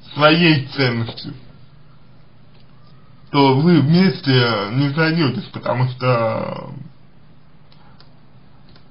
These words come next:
вы как женщина можете, э, сделать мужчину мужчиной, а, только, м, строго определенного. Без вреда себе,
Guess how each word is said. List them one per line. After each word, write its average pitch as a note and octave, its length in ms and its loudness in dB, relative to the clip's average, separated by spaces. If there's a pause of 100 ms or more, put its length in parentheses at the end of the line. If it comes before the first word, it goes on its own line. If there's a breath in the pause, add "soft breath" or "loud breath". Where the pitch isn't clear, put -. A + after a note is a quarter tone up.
вы F3+ 120 2
как D3 200 4
женщина E3+ 520 4
можете, D3 480 2
э, C3 600 4
сделать D3+ 480 0
мужчину D3 640 0
мужчиной, C#3 720 -4 (680 soft breath)
а, A2 380 0
только, E3+ 460 0 (300)
м, - 920 -10 (120)
строго C#3+ 420 4
определенного. C#3 840 0 (1300)
Без C#3+ 220 4
вреда D#3 460 6 (120)
себе, D3 440 0